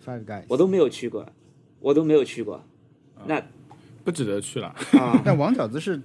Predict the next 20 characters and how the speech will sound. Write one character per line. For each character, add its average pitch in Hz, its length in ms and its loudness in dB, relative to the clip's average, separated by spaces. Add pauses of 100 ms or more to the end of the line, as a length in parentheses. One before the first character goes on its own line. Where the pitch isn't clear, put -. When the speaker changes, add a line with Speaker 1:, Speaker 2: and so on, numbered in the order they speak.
(100)
Speaker 1:
一， 135 160 -10 (120)
跟 160 140 -4
湾 185 180 -2
仔 165 80 -4
码 135 120 -6
头 120 120 -8
一 117 60 -6
样 139 160 -8
的 104 80 -10
啦。 - 160 -18 (140)
Speaker 2:
啊。 104 420 -6 (240)
Speaker 3:
嗯。 98 220 -16
Speaker 2:
那 147 140 -2
我 123 80 2
去， 143 260 2
我 147 160 4
去 185 160 2
买 139 180 0
买 135 160 -2
看， 120 320 -12